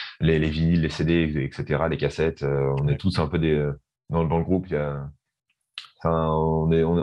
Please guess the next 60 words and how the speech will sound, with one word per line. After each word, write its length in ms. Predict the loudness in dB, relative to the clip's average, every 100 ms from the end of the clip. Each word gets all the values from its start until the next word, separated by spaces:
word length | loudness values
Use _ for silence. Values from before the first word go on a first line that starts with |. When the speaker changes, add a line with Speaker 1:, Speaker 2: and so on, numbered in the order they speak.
| 2
Speaker 1:
on 100 | 0
est 100 | 0
tous 180 | -2
assez 160 | -4 -2
attirés 340 | -4 -2 -4
par 120 | -2 -2
le 80 |
merch, 300 | -2 -2 -4
par 120 | -4 -2
les, 100 | 0
euh, 300 | 2 0 0
par 140 | 0 0
les, 200 | 0 0
euh, 380 | 0 -4 -6 -4
par 100 | -2
l'artwork, 460 | 0 -2 -2 -2 -2
les 80 | -6
visuels 360 | -4 0 0
des, 200 | 2 0 -2 -8 -4
des 140 | 0
groupes 200 | 2 0
qu'on 140 | 0 0
aime. 220 | 0 -2 -6 -20 _ _ _ _ _ -20 -20 _ _
Donc, 160 | 0 2
quand 120 | 0
on 40 | 0
le 60 |
fait 100 | -2
pour 180 | 0 2
nous, 140 | 2
on 100 | 2
essaie 160 | 0 -2
de 40 |
le 80 | -6
faire 240 | -4 -6 -6
bien, 560 | -4 0 2 0 -2
avec 220 | -4 -6 -4
des 360 | -4 -2 -2
artworks 360 | -4 -2 -4 -2
qui 100 | -2
nous 120 | 0
plaisent, 300 | 0 0 2
avec 200 | 0 -2
des 80 | -4
visuels 260 | -2 -2
qui 140 | -2 -2
nous 80 | 0
plaisent. 260 | 0 0 -4 -10 -20 -20 -20 -6
Comme 160 | 0 2
nous, 80 | 4
on 80 | 2
aimerait, 420 | 2 2 0 -2
je 80 | -4
dis, 120 | -4
le, 200 | -2 -4
le 160 | -4
faire 220 | -4 -4 -2
et 40 |
le 60 | -2
porter. 400 | -4 -4 -6